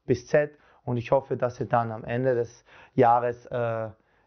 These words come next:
dann in Zukunft wisst, was ist fifa E-Sports, wie kann ich E-Sportler werden, was muss ich benötigen, was muss ich können und vor allem, ähm, in welchem Spiel und welchem Format und in welchem Modus. Wenn wir schon Format und Modus grundsätzlich sprechen, will ich euch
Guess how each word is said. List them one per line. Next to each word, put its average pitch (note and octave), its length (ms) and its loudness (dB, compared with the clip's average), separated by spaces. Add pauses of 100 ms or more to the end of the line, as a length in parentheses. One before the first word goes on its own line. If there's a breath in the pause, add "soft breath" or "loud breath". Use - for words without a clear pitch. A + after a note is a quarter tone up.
dann B2 120 2
in B2 80 0
Zukunft C3+ 480 -2
wisst, B2+ 300 -4
was B2 140 -2
ist F3 120 -2
fifa D#3+ 280 -4
E-Sports, C#3+ 600 -2
wie C3 160 -4
kann C3 200 -4
ich B2 100 -12
E-Sportler B2 480 -2
werden, C#3 320 4 (320 soft breath)
was B2+ 200 -2
muss B2+ 180 -2
ich A2+ 80 -16
benötigen, C#3+ 680 0 (200 loud breath)
was A#2+ 200 0
muss B2 200 -4
ich A#2 160 -10
können C3 400 0 (240 soft breath)
und B2 160 -2
vor A#2 220 2
allem, A2+ 200 -4 (300 soft breath)
ähm, A2 260 0 (600)
in C3 120 4
welchem B2 220 0
Spiel C3 340 -2
und B2 160 -8
welchem A2 240 -6
Format G#2+ 540 -2
und A2+ 80 -8
in G#2 80 -6
welchem G#2 240 -6
Modus. G#2 420 -6 (440 loud breath)
Wenn G3 120 6
wir A3 80 6
schon G#3+ 240 -2
Format F3+ 500 0
und F3+ 140 -6
Modus F#3 340 -4
grundsätzlich E3 420 -4
sprechen, C4+ 580 0 (260 soft breath)
will F3 160 4
ich F#3 160 0
euch E3+ 240 0